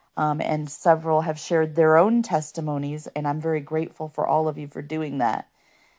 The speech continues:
And I hope that all has benefited you. And I've h-, shared various other topics and, um, do,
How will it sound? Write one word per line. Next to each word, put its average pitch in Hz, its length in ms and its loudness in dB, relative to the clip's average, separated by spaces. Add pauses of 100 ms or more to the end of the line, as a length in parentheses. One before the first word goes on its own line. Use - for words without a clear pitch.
(160)
And 156 260 -2
I 151 40 0
hope 170 240 -2
that 151 120 0
all 151 180 4
has 151 200 -8
benefited 156 560 -2
you. 135 360 -4 (460)
And 165 160 -4
I've 165 160 0
h-, 180 220 -14
shared 208 400 -2
various 185 640 0
other 180 260 4
topics - 840 -6 (560)
and, 151 500 -2 (280)
um, - 480 -10 (540)
do, 190 140 -10